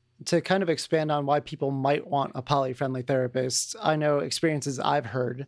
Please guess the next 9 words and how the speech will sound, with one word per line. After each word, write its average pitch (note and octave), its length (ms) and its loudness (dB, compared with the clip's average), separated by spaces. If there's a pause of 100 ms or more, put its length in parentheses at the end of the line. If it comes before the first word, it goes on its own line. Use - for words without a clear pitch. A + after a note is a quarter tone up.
(160)
people D3+ 460 2
going D#3 280 2
to D#3 80 -8
the C#3+ 120 2
therapist D3 600 0
and C#3+ 260 0
spending C#3 640 0
the C3 100 -4
first C3+ 460 0